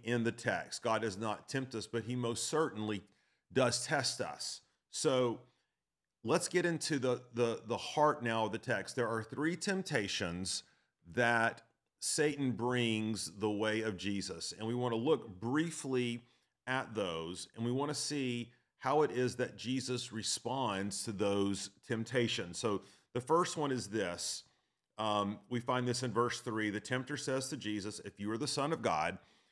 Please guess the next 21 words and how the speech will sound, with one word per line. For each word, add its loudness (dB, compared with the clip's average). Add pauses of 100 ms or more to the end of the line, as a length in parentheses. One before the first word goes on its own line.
(160)
command 0
these 0
stones -4
to -8
become -2 (100)
loaves 0
of -6
bread." 2 (640)
Now, 0 (1400)
the -2
fact 0
that 0
Jesus 0
is -2
fasting -2 (120)
in 4
the 6
wilderness 6
for -8
forty -4
days -4